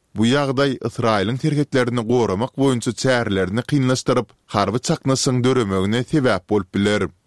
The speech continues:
Israil häzirki ýagdaý durnuklaşýança, Amerika, Russiýa, Türkiýe we geçiş hökümetiniň gatnaşmagynda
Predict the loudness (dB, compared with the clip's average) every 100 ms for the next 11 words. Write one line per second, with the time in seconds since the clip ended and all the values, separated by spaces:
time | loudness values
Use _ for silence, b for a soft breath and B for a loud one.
0 | _ -8 -4 0 2 2 -2 -2 -2 0
1 | 0 0 0 0 0 0 0 -2 -2 -4
2 | -2 0 0 0 0 0 0 -4 _ -4
3 | -2 0 2 0 0 -2 -2 -4 0 0
4 | 0 0 0 -2 -8 0 2 2 0 0
5 | 0 0 -6 -4 0 0 -2 -2 -4 -4
6 | -4 -2 0 -2 0 -2 0 -2 -2 -2
7 | 0 0 0 0 2 0